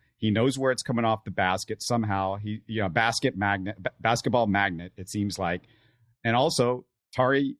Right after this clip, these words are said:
has just been way better. We already talked about Jabari having issues playing, uh, off-ball defense and, and causing some havoc that way. And Jabari doesn't do that. He's not causing havoc, uh, defensively off the basketball. So, I mean,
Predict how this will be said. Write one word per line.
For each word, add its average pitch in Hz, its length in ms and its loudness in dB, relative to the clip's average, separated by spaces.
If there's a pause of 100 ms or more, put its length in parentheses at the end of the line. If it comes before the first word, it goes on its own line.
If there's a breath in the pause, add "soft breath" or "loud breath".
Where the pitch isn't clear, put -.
(280)
has 120 120 -2
just 123 200 0 (340)
been 123 160 4
way 127 180 4
better. 131 320 2
We 98 260 -2
already 120 200 0
talked 143 260 0
about 95 240 0
Jabari 101 340 0
having 104 220 0
issues 107 480 -2 (380)
playing, 117 400 2 (240)
uh, 98 260 -2
off-ball 120 380 2
defense 107 640 -2
and, 92 180 -10
and 101 120 -8
causing 113 420 0
some 98 180 -6
havoc 123 340 2
that 82 220 -2
way. 87 220 -6
And 92 120 -6
Jabari 104 500 0 (340)
doesn't 151 400 2
do 95 180 -4
that. 71 160 -6 (140)
He's 104 200 -2
not 123 200 4 (100)
causing 107 320 2
havoc, 95 320 0 (460)
uh, 101 260 0
defensively 101 760 0 (300)
off 110 200 2
the 110 60 0
basketball. 98 580 0
So, 104 400 0 (400)
I - 20 4
mean, 113 280 2